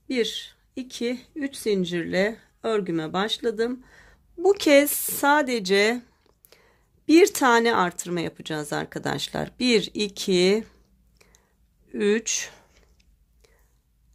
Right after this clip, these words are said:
üç tane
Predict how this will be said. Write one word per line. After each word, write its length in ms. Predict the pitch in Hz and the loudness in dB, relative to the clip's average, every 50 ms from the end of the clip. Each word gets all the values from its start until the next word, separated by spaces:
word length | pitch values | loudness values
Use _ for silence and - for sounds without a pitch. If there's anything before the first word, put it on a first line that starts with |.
| _ _ _ _ _ _ _ _ _ _ _ _ _ _ _ _ _ _ _ _ _ _ _ _ _ _ _ _ _ _ _ _ _ _ _ _ _ _ _ _ _ _ _ _ _ _ _ _ _ _ _ _ _ _ _ _ _ _ _ _ _ _ _ _ _ | _ _ _ _ _ _ _ _ _ _ _ _ _ _ _ _ _ _ _ _ _ _ _ _ _ _ _ _ _ _ _ _ _ _ _ _ _ _ _ _ _ _ _ _ _ _ _ _ _ _ _ _ _ _ _ _ _ _ _ _ _ _ _ _ _
üç 220 | 285 302 302 - | 2 4 4 2
tane 640 | - - 269 254 233 226 226 226 233 240 254 254 226 | 2 2 4 4 6 6 6 6 4 4 4 2 -4